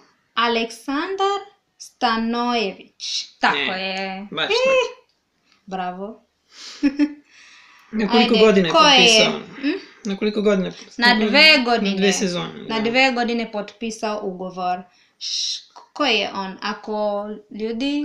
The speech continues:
Speaker 1: ne znaju?
Speaker 2: Pa, ljudi uglavnom znaju ko je, e,
Speaker 1: Samo ja ne znam.
Speaker 2: Stanojević, e, pa da.
Speaker 1: Da.
Speaker 2: Nisi bila u Srbiji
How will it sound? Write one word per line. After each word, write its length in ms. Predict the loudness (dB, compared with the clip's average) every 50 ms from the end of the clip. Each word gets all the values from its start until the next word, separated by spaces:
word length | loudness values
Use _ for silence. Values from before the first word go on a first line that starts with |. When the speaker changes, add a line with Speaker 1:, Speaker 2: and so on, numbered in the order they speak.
| -6 -8
Speaker 1:
ne 320 | -10 -8 -8 -8 -8 -8
znaju? 340 | -8 -8 -8 -6 -6 -8 -8 -10 _ _ _
Speaker 2:
Pa, 220 | -2 2 4 6 6
ljudi 240 | 6 4 4 2
uglavnom 300 | 2 2 2 2 4 2
znaju 320 | 2 4 4 4 4 2 0 -2
ko 160 | -4 -2 0
je, 380 | 0 0 0 -2 -4 -6 -10 -10
e, 140 | -12 -12 -12 -14 -14 -16 -16 -16
Speaker 1:
Samo 420 | -14 -4 -2 -2 -2 0 0 2
ja 60 | 4
ne 100 | 6 6
znam. 100 | 6 6
Speaker 2:
Stanojević, 600 | 4 2 0 0 -2 -2 -2 -4 -4 -4 -6 -6 -6
e, 40 | -6 -6 -4 -4 -4 -4 -4 -6 -8 -12 -12 _
pa 220 | -10 -8 -8 -6
da. 220 | -4 -4 -4 -4 -6 -12 -20 -16 _
Speaker 1:
Da. 160 | -4 2 2 2 2 2 -2 -10 -14 -12
Speaker 2:
Nisi 240 | -12 -10 -2 0 0 0 0
bila 180 | -2 0 0 0 -2 -2 -10
u 40 |
Srbiji 540 | -12 -12 -12 -12 -10 -10 -10 -10 -10 -10 -12